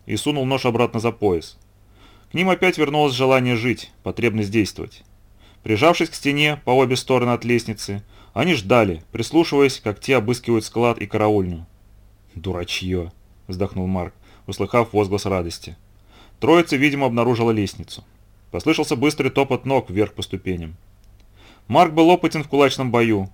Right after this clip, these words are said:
а долгие упражнения с цепью прошлой зимой сделали из Эски тоже недурного бойца. Вместе, как ни были они изнурены, они составляли опасную команду. Двое бритов, вынырнувшие первыми из низкой дверки, повалились, не пикнув, как забитые валы.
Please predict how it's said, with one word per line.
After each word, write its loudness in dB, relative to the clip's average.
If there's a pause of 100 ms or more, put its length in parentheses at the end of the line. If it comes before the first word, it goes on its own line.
(140)
а -4
долгие 4
упражнения 0
с -10
цепью 2
прошлой -2
зимой -2 (260)
сделали 4
из 2
Эски 0
тоже 0
недурного 0
бойца. -6 (580)
Вместе, -2 (260)
как 2
ни 0
были 6
они 2
изнурены, 0
они -4
составляли 2
опасную 0
команду. -4 (1080)
Двое 6
бритов, 2
вынырнувшие 2
первыми 4
из -2
низкой -2
дверки, 0
повалились, 2
не -2
пикнув, -4
как -2
забитые 0
валы. 0